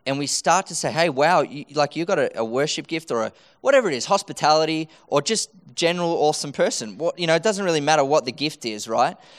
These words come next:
But we start to honor people for who they are and what they carry. We start to actually mirror,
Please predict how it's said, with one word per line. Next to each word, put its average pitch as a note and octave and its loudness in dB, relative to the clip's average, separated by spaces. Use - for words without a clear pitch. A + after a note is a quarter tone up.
But D3 -6
we D#3 0
start G3 0
to G3+ 0
honor F#3 4
people E3 -2
for C#3 -8
who D3+ -2
they C3+ 4
are C#3+ 6
and C3+ 0
what B2+ 2
they C3 2
carry. D#3+ 2
We C3+ -8
start F#3+ -2
to F#3 -8
actually D3+ -4
mirror, C#3 0